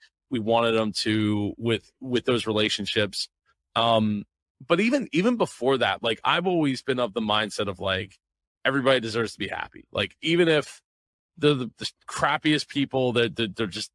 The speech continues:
doing really mean things, like, there's a reason that they're doing it.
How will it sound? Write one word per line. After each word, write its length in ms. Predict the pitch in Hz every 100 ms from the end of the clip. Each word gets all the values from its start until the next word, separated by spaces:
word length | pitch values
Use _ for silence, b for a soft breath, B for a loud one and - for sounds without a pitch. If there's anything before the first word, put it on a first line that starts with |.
| -
doing 400 | 156 151 123 120
really 360 | 143 143 139
mean 280 | 123 123 123
things, 460 | - 117 117 110 -
like, 260 | 104 98 _ _ _ _ _ _ -
there's 200 | 131 139
a 60 | 135
reason 400 | 113 139 143 160
that 120 | 143
they're 120 | 151
doing 380 | 120 113 107 104
it. 240 | 101 98